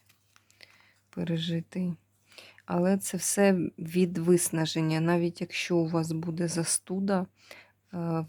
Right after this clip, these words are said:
це все від виснаження. Ви, напевно, дуже сильний трудоголік. Немає відпочинку.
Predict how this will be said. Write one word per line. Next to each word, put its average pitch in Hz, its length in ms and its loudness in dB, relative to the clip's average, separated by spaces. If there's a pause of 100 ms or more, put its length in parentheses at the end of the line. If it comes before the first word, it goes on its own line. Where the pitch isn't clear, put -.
(120)
це - 180 -10
все 185 260 0
від 170 220 2
виснаження. 180 960 2 (280)
Ви, 190 320 2
напевно, 180 680 -2
дуже 170 360 -6
сильний 175 680 -2 (1300)
трудоголік. 175 1120 -2 (2000)
Немає 170 420 2
відпочинку. 170 1000 -6